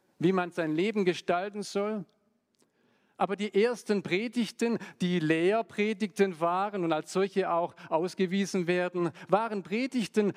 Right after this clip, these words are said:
wo die Jünger von dem gekreuzigten und auferstandenen Jesus zeugen. Das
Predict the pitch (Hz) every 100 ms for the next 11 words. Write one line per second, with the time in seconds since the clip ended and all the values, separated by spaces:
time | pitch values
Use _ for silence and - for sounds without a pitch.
0 | - - 175 202 190 180 160 208 220 208
1 | - 180 180 175 170 160 156 - 175 202
2 | 202 - 170 - 180 175 147 - - -
3 | - 196 220 214 170 185 180 170 - -
4 | 160 160 160 151 143 - 120 117 139 165
5 | 170 156 135 - - - - 147 151 156
6 | 143 127 120 233 247 247 -